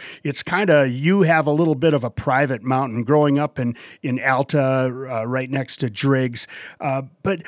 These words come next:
what's that vibe on the mountain overall, uh, at a place like Grand Targhee?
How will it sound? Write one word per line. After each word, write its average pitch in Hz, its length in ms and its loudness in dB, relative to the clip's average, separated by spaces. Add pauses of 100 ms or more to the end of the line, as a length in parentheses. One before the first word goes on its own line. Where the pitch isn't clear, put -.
(120)
what's 220 300 2
that 320 180 2
vibe 139 720 2
on 135 200 2
the 131 80 2
mountain 131 460 2
overall, 123 760 2
uh, 107 320 -4
at 135 120 -2
a 127 60 -4
place 135 400 0
like 120 160 -2
Grand 120 300 -4
Targhee? 107 520 -6